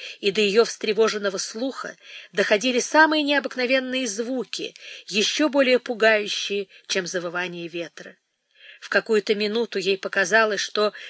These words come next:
зашевелился даже полог ее кровати —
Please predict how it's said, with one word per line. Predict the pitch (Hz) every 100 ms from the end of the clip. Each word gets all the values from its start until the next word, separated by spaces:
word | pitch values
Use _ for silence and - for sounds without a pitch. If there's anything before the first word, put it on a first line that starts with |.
| -
зашевелился | 175 202 - 220 196 202 247 254 - 220
даже | 180 226 220 202
полог | - 226 240 214
ее | 208 208
кровати — | - 196 185 233 262 - -